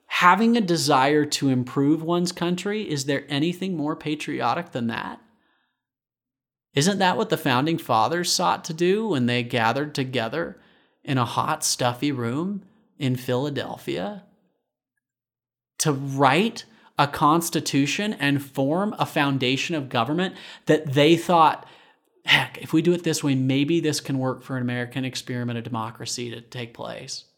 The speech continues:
And you know what? What we need to trust is that we can set a foundation, that we can lay a framework that generations to follow can build upon, can improve, can tweak. But can we set something up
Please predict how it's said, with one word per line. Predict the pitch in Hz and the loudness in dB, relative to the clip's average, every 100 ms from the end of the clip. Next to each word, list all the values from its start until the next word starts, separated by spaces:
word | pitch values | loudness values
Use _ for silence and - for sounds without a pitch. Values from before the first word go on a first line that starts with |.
| _ _ _ _ _ _ _ _ _ _ | _ _ _ _ _ _ _ _ _ _
And | 165 | 4
you | 165 | 6
know | 160 | 6
what? | 160 | 6
What | 156 156 | 4 2
we | 165 | 2
need | 202 202 | 2 2
to | 190 | 0
trust | - 160 156 | 2 0 0
is | 139 | -4
that | 135 143 | -2 0
we | 147 | 0
can | 196 190 | 0 0
set | - 156 | 0 0
a | 143 | -2
foundation, | 135 120 120 120 139 - 208 | -4 -4 -2 -2 -2 -2 -2
that | 175 | 0
we | 151 | -2
can | 139 | 0
lay | 131 123 | -2 -2
a | |
framework | 120 - 151 175 175 180 - - - | -2 0 2 4 2 0 -10 -16 4
that | 160 170 | 4 4
generations | 139 170 185 226 196 190 190 202 190 - | 4 6 8 6 4 4 4 2 2 0
to | 165 | -2
follow | - 160 160 175 190 185 - - - | 4 6 6 6 4 0 -8 -16 -2
can | 165 135 | 0 2
build | 151 160 170 | 8 8 8
upon, | 175 165 160 156 | 6 4 4 2
can | 147 131 | -2 -4
improve, | 123 117 180 175 170 160 - | -4 0 6 10 10 6 0
can | 135 127 | -4 -2
tweak. | - 180 170 170 - - _ _ _ _ _ _ _ _ _ _ _ _ - | -4 2 2 2 -2 -18 _ _ _ _ _ _ _ _ _ _ _ _ -2
But | 151 - | -2 4
can | 185 226 233 | 4 6 4
we | 196 | 2
set | - 190 - | 2 0 0
something | - 170 165 170 165 | 0 0 0 -4 -2
up | 156 135 - - | -2 -2 -4 -18